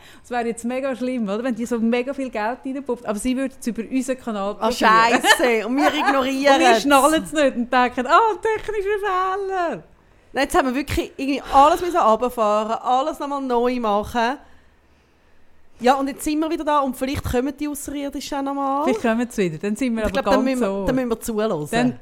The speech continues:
Speaker 1: <laughs> dann, ja, das wäre gemein.
Speaker 2: Das ist auch nicht recht.
Speaker 1: Wenn die sich nicht gehört fühlen.
Speaker 2: Nein, das ist nicht richtig.
Speaker 1: Also
Speaker 2: Ach,
Speaker 1: gut.
Speaker 2: Mann.
Speaker 1: Also,
Speaker 2: Hey, das
Speaker 1: hey.
Speaker 2: Podcasten.
Speaker 1: Hey, das ist so streng.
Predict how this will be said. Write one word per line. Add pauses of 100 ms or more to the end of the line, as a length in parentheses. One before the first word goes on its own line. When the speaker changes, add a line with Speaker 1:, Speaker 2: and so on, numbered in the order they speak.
(120)
Speaker 1:
<laughs>
dann,
ja,
das
wäre
gemein. (220)
Speaker 2:
Das
ist
auch
nicht
recht.
Speaker 1:
Wenn
die
sich
nicht
gehört
fühlen.
Speaker 2:
Nein,
das
ist
nicht
richtig. (2250)
Speaker 1:
Also
Speaker 2:
Ach, (120)
Speaker 1:
gut.
Speaker 2:
Mann.
Speaker 1:
Also,
Speaker 2:
Hey,
das
Speaker 1:
hey.
Speaker 2:
Podcasten. (240)
Speaker 1:
Hey,
das
ist
so
streng.